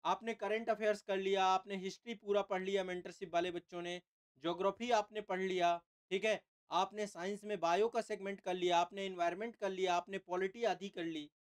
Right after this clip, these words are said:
अब आपका बचा क्या है? इकोनॉमी बचा है, फिजिक्स and केमिस्ट्री बचा है, ठीक है। तो अब आपको बस ये जितने भी topic बचे हैं, ये भी हम लोग आने वाले सप्ताह में complete करने वाले हैं, ठीक है। तो चलिए अब हम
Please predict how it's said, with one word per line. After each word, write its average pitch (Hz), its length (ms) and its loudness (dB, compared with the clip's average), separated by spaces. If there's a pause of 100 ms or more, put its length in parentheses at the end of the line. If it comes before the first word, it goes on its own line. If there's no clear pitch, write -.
अब 185 80 -2
आपका 220 260 -2
बचा 220 260 -2
क्या 175 180 0
है? 170 100 0
इकोनॉमी 196 440 -2
बचा 233 280 2
है, 185 180 0 (300)
फिजिक्स 208 280 -10
and 185 160 -4
केमिस्ट्री 160 420 -8
बचा 208 260 -2
है, 180 120 -8 (400)
ठीक 220 140 -2
है। 190 100 4
तो 185 140 -4
अब 190 60 2
आपको 202 300 0
बस 196 220 -4
ये 214 160 2
जितने 175 360 -8
भी 196 100 -4
topic 170 360 -2
बचे 160 220 -2
हैं, 208 140 0
ये 156 160 2
भी 175 120 -2
हम 165 180 -2
लोग 202 220 4
आने 170 220 2
वाले 170 220 4
सप्ताह 151 380 0
में 202 140 -2
complete 151 380 -4
करने 123 240 -8
वाले 110 220 -8
हैं, 110 140 -16
ठीक 196 200 -4
है। 240 160 -2 (680)
तो 196 80 2
चलिए 240 480 4 (500)
अब 208 200 2
हम 240 200 -2